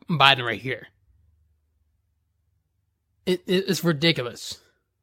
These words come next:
Saying, like, pretty much like, "Oh, he's all with it. He is sharp. He knows exactly what he's doing." I'm sorry, he does not. He doesn't know what he's doing.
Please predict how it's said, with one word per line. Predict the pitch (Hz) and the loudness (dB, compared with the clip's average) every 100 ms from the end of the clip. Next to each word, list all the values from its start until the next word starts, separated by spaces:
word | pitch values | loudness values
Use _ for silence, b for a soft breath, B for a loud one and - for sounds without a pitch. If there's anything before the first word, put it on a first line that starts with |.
| _ _ _ - | _ _ _ -18
Saying, | - 196 180 | -2 0 2
like, | 156 - | 0 0
pretty | 185 | 2
much | 175 - | 2 2
like, | 165 156 - b b b b - | 0 -2 -10 b b b b -2
"Oh, | |
he's | 135 185 - | 2 2 6
all | 208 180 151 | 8 8 8
with | 160 165 | 6 4
it. | |
He | 151 175 | 2 0
is | 123 - | -2 -4
sharp. | - - 175 147 143 - b b | -4 4 6 4 2 -10 b b
He | - 220 | 2 6
knows | 196 165 139 | 8 6 0
exactly | 123 160 151 - | -2 4 4 2
what | 147 139 | 0 -2
he's | 123 127 | -4 -6
doing." | 123 117 - - _ _ _ _ _ _ _ _ _ _ _ _ _ _ _ _ _ _ - | -8 -10 -16 -20 _ _ _ _ _ _ _ _ _ _ _ _ _ _ _ _ _ _ -8
I'm | 156 | 2
sorry, | 190 160 131 | 4 4 4
he | 156 175 | 2 2
does | 185 165 | 2 4
not. | 175 127 - | 4 2 0
He | 156 | 0
doesn't | 190 196 170 | 0 0 -2
know | 147 185 | 0 0
what | 170 156 160 | 0 0 -2
he's | 131 147 | -2 -2
doing. | 135 175 | 2 0